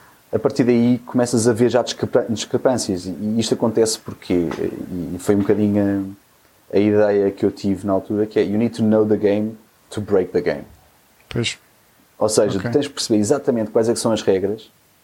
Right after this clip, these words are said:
Speaker 1: para conseguires dar a volta às regras. Agora, há sítios que conseguem mudar as regras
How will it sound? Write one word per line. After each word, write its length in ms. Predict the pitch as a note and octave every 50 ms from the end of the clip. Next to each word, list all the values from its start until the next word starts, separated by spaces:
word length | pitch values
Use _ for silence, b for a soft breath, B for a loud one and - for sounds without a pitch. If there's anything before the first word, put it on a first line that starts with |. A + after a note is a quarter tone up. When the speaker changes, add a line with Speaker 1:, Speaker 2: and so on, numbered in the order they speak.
| _ _ _ _ _ -
Speaker 1:
para 80 | G#2+
conseguires 340 | - A2+ A2 - A2+ G#2 G#2
dar 120 | G#2+ A2
a 40 | G#2+ G2+ G#2 G2
volta 320 | G2 G#2 G2+ G2 - F#2
às 80 | F2+ F2+
regras. 440 | - F#2 E2+ D#2+ - C#2 - - _ b b b b b b _
Agora, 320 | - G#2+ G2+ F#2 D#2+ D2+ -
há 140 | - G2 F#2+
sítios 320 | - - G2 - - G2+ -
que 60 | -
conseguem 340 | - - - - G#2+ G#2 G#2+
mudar 240 | G#2+ G#2 G#2 G#2 G#2
as 140 | G#2+ G#2 G#2+
regras 480 | - A2+ A2+ A2+ B2 C3+ D#3 - -